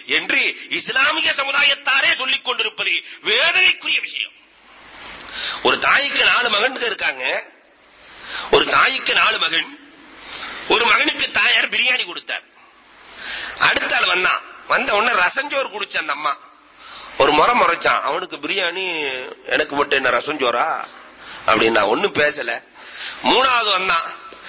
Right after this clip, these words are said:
அவனுக்கு அந்த அம்மா வெறும் கஞ்சியை குடிச்சு. அவன் ரெண்டு பேர்த்தையும் பார்த்து முறைச்சான்,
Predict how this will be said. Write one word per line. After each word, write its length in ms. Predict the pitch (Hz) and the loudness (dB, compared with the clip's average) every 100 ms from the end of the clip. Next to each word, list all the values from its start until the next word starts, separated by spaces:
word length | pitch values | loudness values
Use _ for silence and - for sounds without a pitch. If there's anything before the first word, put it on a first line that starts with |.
| - - - | -4 -4 0
அவனுக்கு 520 | - 175 294 320 247 | 4 4 4 2 2
அந்த 200 | 247 233 | 2 2
அம்மா 160 | 233 294 | 2 2
வெறும் 260 | 240 269 - | 2 0 0
கஞ்சியை 420 | 214 269 330 339 | -2 -2 -2 -2
குடிச்சு. 460 | 254 226 - - - - - - - - - - - - | -2 -6 -6 -10 -12 -20 -20 -20 -20 -20 -14 -6 -4 -2
அவன் 200 | - 170 | 0 2
ரெண்டு 240 | 185 226 277 | 2 0 2
பேர்த்தையும் 320 | 269 269 254 | 0 0 0
பார்த்து 220 | 226 220 | 0 0
முறைச்சான், 480 | 214 269 - 143 104 | 0 0 2 0 -2